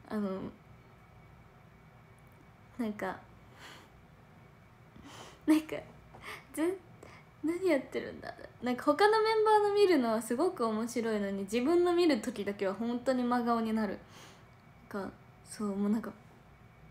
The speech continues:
て感情になるの。収録はでも結構朝から夕方ぐらいも、夕方もやってないかな。夕-、夕方？三時とか四時とか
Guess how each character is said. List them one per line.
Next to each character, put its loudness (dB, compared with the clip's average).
て -4
感 -2
情 -4
に -2
な -2
る -6
の。 -10
収 -4
録 -4
は 2
で 0
も 0
結 -4
構 -4
朝 0
か -6
ら -8
夕 -2
方 0
ぐ -6
ら -8
い -10
も、 -12
夕 -2
方 0
も -2
や -2
っ -8
て -8
な -4
い -2
か -12
な。 -16
夕-、 -6
夕 -4
方？ -6
三 -4
時 -8
と -16
か -10
四 -4
時 -12
と -14
か -20